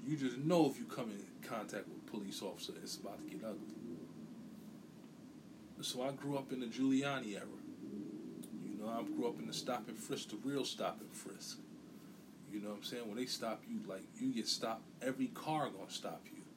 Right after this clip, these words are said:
You walking down Broadway, trying to go home at night, you coming from down Decatur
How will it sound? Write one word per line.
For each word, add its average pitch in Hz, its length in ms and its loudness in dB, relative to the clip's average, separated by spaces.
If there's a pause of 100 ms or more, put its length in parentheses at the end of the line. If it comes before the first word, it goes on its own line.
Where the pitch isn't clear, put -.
(380)
You 120 120 4
walking 127 400 6
down 120 340 2 (520)
Broadway, 147 540 2 (1040)
trying 113 200 0
to 107 40 -2
go 120 140 4
home 131 280 2
at 123 160 0
night, 131 340 2 (2750)
you 110 80 -4
coming 117 300 -2
from 113 200 -2
down 117 280 0
Decatur 135 520 2